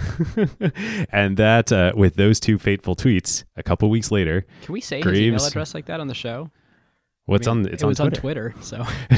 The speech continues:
Speaker 2: yeah.
Speaker 1: It, it may or may not be his, his email address anymore. And, and Ryan, of course, now has a,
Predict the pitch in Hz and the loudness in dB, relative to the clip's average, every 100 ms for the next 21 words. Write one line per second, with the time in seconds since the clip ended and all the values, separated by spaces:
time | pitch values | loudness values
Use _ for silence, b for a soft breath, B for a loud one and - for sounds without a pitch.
0 | - 160 147 180 165 196 214 170 147 135 | 2 4 6 6 6 8 8 8 6 8
1 | 127 117 95 123 107 104 92 82 80 85 | 8 8 6 2 2 4 2 0 -2 -4
2 | 78 73 104 117 110 95 B _ 107 98 | -4 -2 -2 0 -2 -2 B _ -2 2
3 | 92 92 - 85 82 85 76 80 76 73 | 2 0 0 0 0 0 0 -2 -2 -4